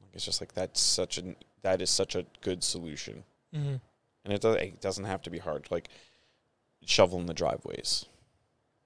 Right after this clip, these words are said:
Speaker 1: Like, the, like, we live in an area where there's, like, a lot of single homes, but there are little clusters of townhomes and, like, developments with just small driveways.
Speaker 2: Mm-hmm.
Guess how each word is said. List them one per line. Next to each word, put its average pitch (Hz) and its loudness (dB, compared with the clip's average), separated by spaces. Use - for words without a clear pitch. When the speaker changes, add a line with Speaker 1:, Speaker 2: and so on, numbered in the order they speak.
Speaker 1:
Like, 95 -6
the, 98 0
like, 90 -2
we 101 0
live 104 2
in 104 -2
an 98 -6
area 98 2
where 95 -2
there's, 92 -2
like, 98 -4
a 131 -2
lot 139 6
of - 0
single 95 0
homes, 95 -4
but 101 -6
there 113 10
are 120 12
little 113 -2
clusters 95 0
of 87 -8
townhomes 87 -2
and, 80 -10
like, - -10
developments 92 6
with 87 -6
just - -4
small 87 2
driveways. 110 4
Speaker 2:
Mm-hmm. 143 -2